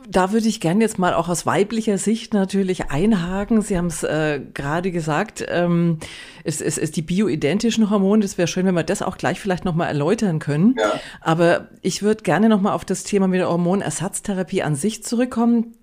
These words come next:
Speaker 1: Da gibt's ja nicht nur die, die Frauen, die sagen, „Mensch, ich, ich, ist ja keine Krankheit, ich brauche doch keinen Ersatz für Hormone, die halt irgendwann mal weniger werden.“ Es ist ja auch medizinisch, glaub ich, nicht ganz unumstritten, weil der eine, da gab's doch auch mal diese Studie,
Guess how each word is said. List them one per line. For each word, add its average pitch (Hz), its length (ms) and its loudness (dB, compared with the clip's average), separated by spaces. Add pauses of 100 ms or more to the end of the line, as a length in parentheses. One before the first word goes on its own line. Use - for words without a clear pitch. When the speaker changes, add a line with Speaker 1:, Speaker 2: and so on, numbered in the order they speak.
Speaker 1:
Da 175 120 0
gibt's 185 300 -4
ja 202 80 4
nicht 196 200 0
nur 202 240 2
die, 180 260 -4
die 165 140 -8
Frauen, 160 400 2
die 214 80 2
sagen, 170 400 0
„Mensch, 175 200 -2
ich, - 240 -10
ich, - 120 -10
ist 160 140 -8
ja 170 80 -2
keine 156 260 -6
Krankheit, 196 480 -4
ich - 140 -12
brauche - 200 -4
doch 170 140 -10
keinen 151 280 0
Ersatz - 580 -6 (260)
für 175 160 -2
Hormone, 160 380 2
die 175 160 0
halt 151 140 -2
irgendwann 156 340 -2
mal 143 180 -2
weniger 208 400 2
werden.“ 214 340 4 (280)
Es - 160 -4
ist 180 160 -4
ja 160 100 2
auch - 140 -2
medizinisch, 226 920 2
glaub 135 200 -2
ich, 143 140 -2
nicht 160 180 -4
ganz 170 240 -2
unumstritten, 214 580 2
weil 170 140 0
der 175 160 0
eine, 170 220 -2
da 170 100 -4
gab's 156 220 -4
doch 185 100 -2
auch 175 120 -2
mal 190 120 0
diese 165 220 -2
Studie, 233 720 2